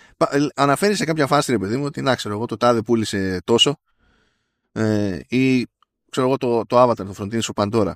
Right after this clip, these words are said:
που έχει, τεχνικά είναι πολύ ωραίο, ρε παιδί μου, σου λέει,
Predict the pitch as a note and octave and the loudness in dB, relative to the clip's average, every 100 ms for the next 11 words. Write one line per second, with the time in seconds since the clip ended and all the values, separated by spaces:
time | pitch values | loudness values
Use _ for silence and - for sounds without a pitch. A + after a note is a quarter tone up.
0 | _ - C#3+ - D#3+ - _ _ _ _ | _ 0 0 2 0 0 _ _ _ _
1 | _ _ - B2 D3 D#3+ D3 D3 C3+ A2 | _ _ -8 -6 -4 -2 2 4 6 4
2 | F#2+ F#2 D#2+ F2+ G2+ C#3 _ - F3 F3 | 2 -2 -8 -8 -8 -8 _ -6 -2 0